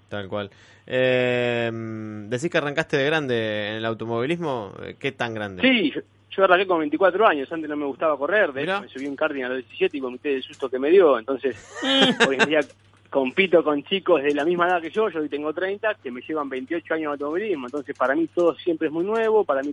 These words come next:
Speaker 2: todo necesita otro proceso de aprendizaje, eh, y por eso estoy siempre de, eh, abierto a ese, a, a aprender, a escuchar a todos,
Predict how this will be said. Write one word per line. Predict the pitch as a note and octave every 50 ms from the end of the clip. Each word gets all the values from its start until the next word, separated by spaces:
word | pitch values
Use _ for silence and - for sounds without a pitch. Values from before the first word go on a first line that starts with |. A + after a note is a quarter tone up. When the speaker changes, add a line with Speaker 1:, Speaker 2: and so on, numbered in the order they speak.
| -
Speaker 2:
todo | - D3+ D3 C#3+ C#3 C3+ C3 C3 - -
necesita | - C3 A2+ - D3+ - C#3
otro | C3+ - C#3 B2
proceso | - G3 - D#3 C#3 - C#3+ C3
de | B2+
aprendizaje, | B2 A#2+ B2 B2+ C#3 C3+ - F3 E3 - F#3+ F#3 _ _ - - - - - - _ _ _ -
eh, | A#2+ B2+ B2+ A#2+ A#2+ A#2 A2+ A2 G#2+ G#2 G2+ F#2+ F2 F2+ F2+ F2 - - - _ - -
y | - C3+
por | A#2+ B2 C3+ C#3+
eso | D#3
estoy | D#3 D3+ C#3+
siempre | - D#3 D#3 D3 C#3 C#3 B2+
de, | A#2+ A#2 A2+ G#2+ G#2 G2 F#2+ - - _ _ - F#2 _ _ _ _ _ _ _ -
eh, | A#2 A2+ G#2 G2+ G2 F#2 -
abierto | - G#2 A2+ C3+ E3 F#3+ F3 C#3+ B2 B2+
a | B2
ese, | A#2+ - B2+ A2+ A2 -
a, | - - G#2 G#2+ G#2 G2
a | - A2 A2
aprender, | A2 - A#2+ A#2+ C#3 F#3+ G#3 F#3 D#3
a |
escuchar | C3 - B2 - D3+ C#3+
a | C3
todos, | - F#3 F#3+ F3+ D#3+ D3 C#3+ - -